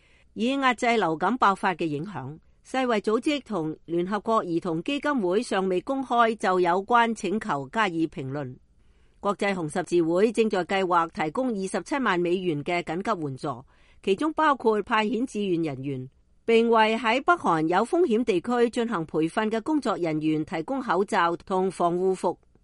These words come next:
據報，南韓政府舊年九月推遲向平壤運送價值八百萬美元嘅綜合人道援助物資，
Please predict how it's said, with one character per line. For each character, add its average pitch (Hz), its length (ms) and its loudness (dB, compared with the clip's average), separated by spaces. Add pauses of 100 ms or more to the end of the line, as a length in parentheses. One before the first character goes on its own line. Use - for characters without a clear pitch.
(360)
據 262 80 2
報， 262 260 4
南 185 160 4
韓 170 140 -2
政 220 240 2
府 220 240 4
舊 196 180 2
年 247 160 2
九 208 220 2
月 190 220 4
推 311 260 -2
遲 185 180 -4
向 202 160 0
平 165 300 -2
壤 180 220 2
運 180 200 0
送 202 260 0
價 196 200 2
值 175 220 -2
八 208 180 2
百 202 160 2
萬 175 180 0
美 175 160 2
元 165 320 0
嘅 185 240 -2
綜 277 260 -4
合 226 200 -4
人 151 240 -4
道 175 200 0 (120)
援 147 240 -4
助 165 160 -4
物 160 180 -8 (160)
資， 196 240 -4